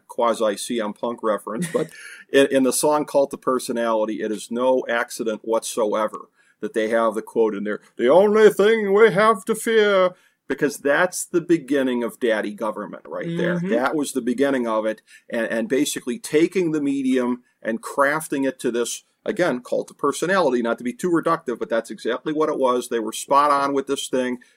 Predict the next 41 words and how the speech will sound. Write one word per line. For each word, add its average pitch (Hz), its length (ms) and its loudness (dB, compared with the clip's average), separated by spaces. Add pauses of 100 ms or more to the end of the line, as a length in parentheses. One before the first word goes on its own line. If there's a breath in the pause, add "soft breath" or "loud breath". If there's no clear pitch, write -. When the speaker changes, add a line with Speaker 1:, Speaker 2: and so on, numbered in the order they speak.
(120)
Speaker 1:
Kennedy 160 420 -2
took 160 200 -4
it 143 80 -2
a 127 40 -2
step - 360 -2
further 147 520 0 (260 soft breath)
with 131 140 0
the 123 140 2
advent 127 380 0
of 107 100 -4
modern 127 360 0
public 127 380 -6
relations 117 800 -2
and, 107 140 -6 (300 soft breath)
uh, - 60 -8
applying 123 600 -2
that 120 260 -4
to 113 260 -2
it, 110 120 -4
and, 117 200 -4
and 113 180 -6
having 147 420 -2
these 135 220 -4
type 135 260 -4
of 110 100 -6
figures 131 600 -6
in 131 260 -2
there, 110 340 -2 (280 soft breath)
uh, 123 220 -4
that 139 140 0
we 147 140 0
can 151 160 -6
be 156 140 -6
messianic 165 720 -4
about. 104 420 -6
Uh, 110 220 -2
that 127 160 0
was 123 180 -2
what, 131 260 2
uh, 120 280 2
Americans 123 680 -2